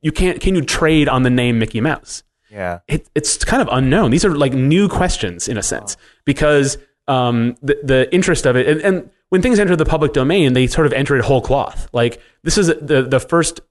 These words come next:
Speaker 1: uh, um, you know, it's, it's becoming the idea of, like, the, the era of marketing as well as creative works being mixed together.
Speaker 2: Yeah.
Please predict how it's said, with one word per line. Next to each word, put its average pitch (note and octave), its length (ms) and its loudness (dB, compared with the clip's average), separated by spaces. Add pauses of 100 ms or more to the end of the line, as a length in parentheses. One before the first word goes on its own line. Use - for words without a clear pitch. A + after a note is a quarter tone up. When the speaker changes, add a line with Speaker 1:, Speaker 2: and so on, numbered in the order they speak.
(140)
Speaker 1:
uh, B2 140 2
um, A2 480 0
you C#3+ 80 0
know, D3 80 4
it's, C#3+ 140 -4
it's D#3 180 -2
becoming D#3+ 500 0
the B2 300 0
idea B2 280 -2
of, B2+ 80 0
like, A#2 140 -4
the, G#2+ 300 2 (240)
the C3 220 0
era D#3 200 4
of B2 120 0
marketing C3 560 0
as A2 160 -2
well A#2+ 180 2
as A2 140 2
creative B2+ 340 2
works A#2+ 180 0
being G2+ 280 -2
mixed - 280 -2
together. - 440 -4
Speaker 2:
Yeah. G#2 320 -2